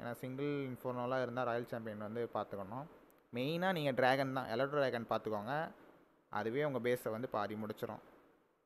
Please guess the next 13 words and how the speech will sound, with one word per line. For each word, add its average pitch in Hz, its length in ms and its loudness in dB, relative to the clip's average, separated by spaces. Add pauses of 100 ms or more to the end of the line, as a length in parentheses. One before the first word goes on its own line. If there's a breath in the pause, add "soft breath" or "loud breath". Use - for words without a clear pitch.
(140)
மத்தபடி 117 460 0
நீங்க 117 520 -2 (540)
grand 120 240 2
warden 120 240 2
power, 110 260 2
அந்த 113 160 2
மாதிரி 120 300 0
heroes 135 200 0
power 113 180 0
use 113 220 -4
பண்றதுல 107 360 0
தான் 107 120 2
இருக்கு. 120 480 -2